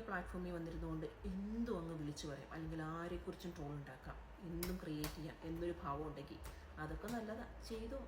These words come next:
വേണ്ടെന്ന് ആരും പറയുന്നില്ലല്ലോ. പക്ഷേ ഒരു കാര്യം കൂടെ ചിന്തിക്കണം, അങ്ങനെയൊക്കെ ചെയ്യുമ്പോൾ സ്വന്തം ഡീറ്റെയിൽസും മറ്റുള്ളവർക്ക് കിട്ടും എന്നൊരു വിചാരവും കൂടി വേണം. അപ്പോൾ ട്രോൾ വീഡിയോസ്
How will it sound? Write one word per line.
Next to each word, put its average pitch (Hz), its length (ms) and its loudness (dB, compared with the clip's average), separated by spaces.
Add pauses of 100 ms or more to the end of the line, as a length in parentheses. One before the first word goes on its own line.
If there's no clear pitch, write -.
(120)
വേണ്ടെന്ന് 240 360 2
ആരും 277 180 0
പറയുന്നില്ലല്ലോ. 247 520 0 (340)
പക്ഷേ 208 240 -4 (240)
ഒരു 202 80 -2 (100)
കാര്യം 190 260 2
കൂടെ 208 180 0
ചിന്തിക്കണം, 151 400 -2 (460)
അങ്ങനെയൊക്കെ 185 500 2
ചെയ്യുമ്പോൾ 190 400 0 (540)
സ്വന്തം 180 400 2 (100)
ഡീറ്റെയിൽസും 190 600 -2 (240)
മറ്റുള്ളവർക്ക് 185 600 4
കിട്ടും 180 300 -2 (180)
എന്നൊരു 190 320 2
വിചാരവും 180 460 2
കൂടി 180 220 2
വേണം. 135 180 -6 (760)
അപ്പോൾ - 200 -4 (240)
ട്രോൾ 143 260 4 (120)
വീഡിയോസ് 170 440 4